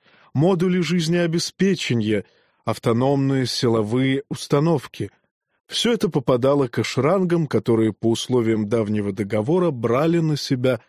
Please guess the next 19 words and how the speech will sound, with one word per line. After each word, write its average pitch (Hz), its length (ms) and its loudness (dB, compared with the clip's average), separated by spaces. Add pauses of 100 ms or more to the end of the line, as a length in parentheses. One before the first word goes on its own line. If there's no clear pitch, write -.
(220)
доставку 117 760 -2
техники 147 720 -2 (220)
в - 100 -18
колонии, 139 680 0 (640)
но 254 160 2
на 180 180 2
самом 156 540 2
деле 135 260 2
присваивали – 117 1040 -2 (380)
переданное 113 640 0 (100)
им 131 200 0
оборудование. 107 840 -2 (680)
Раздробленное 131 800 0
человечество 135 840 0
постепенно 117 800 0
вырождалось. 147 880 -2 (480)
Окружённые 127 840 0
чуждыми 127 540 0
существами, 143 960 -2